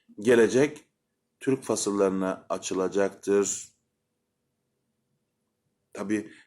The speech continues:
dil, ve diğer bileşenleri de ortaklaştırmak durumundayız.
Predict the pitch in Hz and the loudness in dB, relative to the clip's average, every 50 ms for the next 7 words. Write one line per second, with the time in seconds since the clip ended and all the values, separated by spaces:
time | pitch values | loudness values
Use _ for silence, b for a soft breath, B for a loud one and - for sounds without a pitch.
0 | B _ - 90 90 107 113 113 104 92 - - - _ _ _ _ _ _ _ | B _ -18 -10 -4 -2 -2 -2 -2 -4 -8 -12 -18 _ _ _ _ _ _ _
1 | _ _ _ _ _ _ _ - 98 92 87 92 104 113 120 127 139 139 127 117 | _ _ _ _ _ _ _ -4 -4 -2 -2 0 4 6 6 8 6 6 4 0
2 | 104 - _ _ _ _ _ 101 104 107 113 104 - - 110 98 98 95 92 90 | -6 -14 _ _ _ _ _ -6 -2 0 0 0 0 -2 -2 -2 -2 -2 -2 -2
3 | 90 90 90 117 143 151 151 B B B B _ _ _ _ _ _ - 110 101 | -2 0 0 2 0 0 -2 B B B B _ _ _ _ _ _ -2 -2 -2
4 | 95 - - 113 104 - - 113 107 104 - - 101 98 104 104 98 - - 87 | -2 -6 -8 -10 -10 -4 -4 -4 -4 -4 -6 -6 -4 -2 -2 -4 -4 -6 -10 -14
5 | 82 82 80 80 78 78 78 - - - - - - | -14 -14 -14 -16 -16 -18 -18 -20 -18 -20 -20 -20 -20